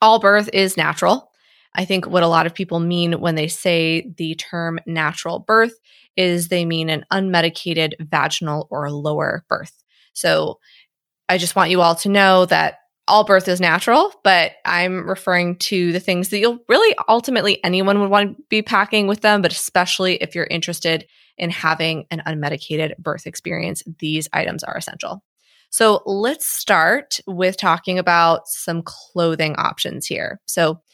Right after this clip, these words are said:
during labor, we know that comfort is key, right? So I want you to think about packing something that is really comfortable, that's easy for you to move in, and that you don't really mind getting dirty. Now,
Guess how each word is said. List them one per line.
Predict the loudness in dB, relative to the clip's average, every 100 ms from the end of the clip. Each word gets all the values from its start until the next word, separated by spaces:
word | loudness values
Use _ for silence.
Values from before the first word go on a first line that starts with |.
| _ _ _
during | 2 4 4 0 -6
labor, | -2 0 2 2 0 -6 _ _ _ _ -2
we | 2
know | 4
that | 2 0
comfort | -4 -2 2 2 2
is | -2 -4
key, | -8 -8 -10 _ -4
right? | -2 -4 _ _ _
So | -6 2 4 4 0
I | -2
want | 2 0
you | 0
to | -4
think | -2 -2
about | 2 4 4 0 -14
packing | -6 -4 -2 -2 -4
something | -4 -4 -4 -4 -4 -10
that | -6 -2 -2 _
is | -6 -4 -4 -6 -12 _ -12
really | -2 0 2 2 -2
comfortable, | -6 -4 -4 -4 -4 2 6 6 4 -4 -12
that's | -10 -10 -6
easy | -2 -2 -2
for | 0 2
you | 2
to | 2
move | 2 0 2
in, | 4 4 2 -2
and | -4 -2 -4 -2
that | -2
you | 0 2
don't | 2 2
really | 2 4
mind | 4 4 2 0
getting | 0 0 -2
dirty. | -4 -4 -4 -6
Now, | 2 2